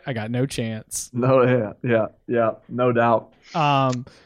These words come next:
Speaker 1: that's awesome. We're, and now we're back. Uh, real quick review. Uh, if you are listening to this, there's some spring games coming up.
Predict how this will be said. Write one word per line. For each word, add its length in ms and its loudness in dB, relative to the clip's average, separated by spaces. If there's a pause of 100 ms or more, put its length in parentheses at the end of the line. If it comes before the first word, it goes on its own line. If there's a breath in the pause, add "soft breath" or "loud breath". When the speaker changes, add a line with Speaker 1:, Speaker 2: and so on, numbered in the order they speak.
(140 soft breath)
Speaker 1:
that's 220 2
awesome. 400 0
We're, 140 4
and 160 2
now 180 4
we're 60 2
back. 480 2 (180)
Uh, 400 4
real 160 6
quick 260 -2
review. 720 2
Uh, 400 2
if 180 -2
you 160 0
are 460 4
listening 440 2
to 40 0
this, 160 2
there's 160 2
some 160 0
spring 320 0
games 320 0
coming 240 0
up. 300 -2